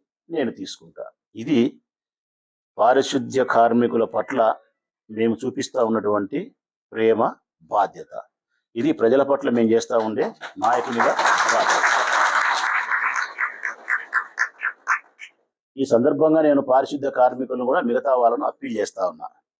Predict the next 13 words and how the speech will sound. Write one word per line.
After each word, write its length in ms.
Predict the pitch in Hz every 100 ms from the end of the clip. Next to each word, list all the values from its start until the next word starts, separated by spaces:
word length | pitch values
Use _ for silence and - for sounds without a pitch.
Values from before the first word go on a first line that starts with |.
| _ _ _ -
మీరందరూ 520 | 117 117 143 151 147
కూడా 400 | 139 139 165 - _ _ _ _ _ _ _ _ _
మీ 180 | 113 139
మీ 160 | 139
యొక్క 300 | 135 127 -
సమ్మెను 460 | 117 123 135 151 143
విరమించి 600 | 117 127 135 - 165 196 - - - _ -
విధుల్లోకి 500 | 131 151 156 151 139
పోయి 440 | 120 127 147 233 _ _ _ _
ప్రొద్దుటూరు 400 | 123 139 160 147
పట్టణాన్ని 480 | 143 120 123 127 117
పరిశుభ్రంగా 680 | 120 127 143 127 131 123 113
ఉంచమని 600 | 104 117 127 127 190